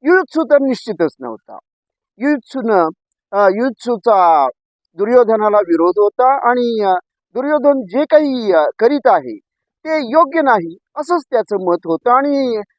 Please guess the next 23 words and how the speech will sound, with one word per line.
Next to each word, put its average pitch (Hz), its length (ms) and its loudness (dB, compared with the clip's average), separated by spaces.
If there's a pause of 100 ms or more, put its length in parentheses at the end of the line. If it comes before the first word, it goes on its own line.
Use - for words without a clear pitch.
(120)
त्यामुळं 320 480 2
तो - 340 -8
प्रामाणिकपणे, 269 1000 0 (400)
अ, 226 140 2
दुर्योधनाला 240 920 2 (220)
विरोधा-, 202 880 2 (160)
विरोधी 202 420 0
करतो 285 440 2
आणि, 302 360 2
अ, 190 140 4 (420)
अत्यंत, 277 500 0 (840)
अ, 208 100 2
मनापासूनच 233 1200 2
त्याचा 220 240 2
विरोध 208 360 4
असल्यामुळं 214 680 0
तो - 420 -6
युद्ध 247 280 -4
सुरू 277 220 -4
होण्यापूर्वीच 277 1000 2 (280)
पांडव 208 300 0
पक्षाला 170 500 0
जाऊन 165 460 0